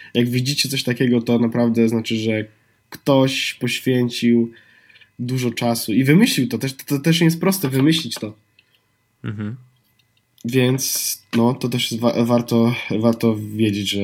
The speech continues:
Speaker 1: no, to potrafi zająć tyle czasu. Mm.
Speaker 2: Problem polega na tym, że, y, wiesz, ktoś później otwiera tą aplikację na,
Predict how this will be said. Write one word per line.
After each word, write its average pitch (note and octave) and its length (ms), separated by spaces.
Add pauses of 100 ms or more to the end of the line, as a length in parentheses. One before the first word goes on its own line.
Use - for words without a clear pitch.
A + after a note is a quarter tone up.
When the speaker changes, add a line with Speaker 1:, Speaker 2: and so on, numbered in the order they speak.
(120)
Speaker 1:
no, G2+ 160 (200)
to - 140
potrafi G#2 280
zająć G2+ 220
tyle G2 140
czasu. G2 360 (1400)
Mm. A#2 380
Speaker 2:
Problem C#3 340
polega C3+ 260
na C3 120
tym, C3+ 200
że, B2 380 (260)
y, A#2+ 40
wiesz, A2 240
ktoś B2+ 240
później B2+ 280
otwiera A#2+ 440
tą A2+ 180
aplikację A2 580
na, G#2 340